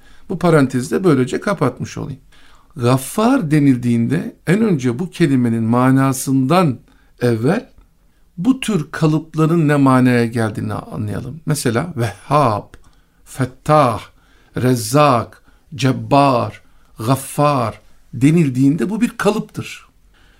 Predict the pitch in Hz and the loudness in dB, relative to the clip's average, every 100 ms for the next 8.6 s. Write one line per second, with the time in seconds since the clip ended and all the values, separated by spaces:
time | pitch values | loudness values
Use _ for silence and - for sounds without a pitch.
0 | _ _ - 202 196 202 240 - 220 220 | _ _ -4 -4 -2 -2 -2 0 0 2
1 | 233 196 - - 127 156 226 247 - 160 | 2 0 -2 -6 -2 0 0 -2 -4 -4
2 | - 185 - 208 151 131 - 135 - 135 | 0 -2 0 2 2 0 -2 -10 -4 -2
3 | 123 117 123 120 117 117 113 131 127 120 | -2 0 0 2 0 0 2 2 2 0
4 | 139 123 135 139 143 147 147 139 - 143 | -2 2 4 6 4 2 -2 -4 -2 -4
5 | 143 165 - 127 131 120 127 123 117 117 | -4 -4 -2 0 0 0 2 2 2 0
6 | 113 - 117 117 202 175 131 123 117 113 | -4 -4 -2 0 2 2 2 2 0 -2
7 | 107 117 110 110 - 110 101 87 - 135 | -2 -4 -2 -4 -6 -8 -8 -6 -4 -4
8 | - 113 - 139 139 | -6 -10 -6 -2 -4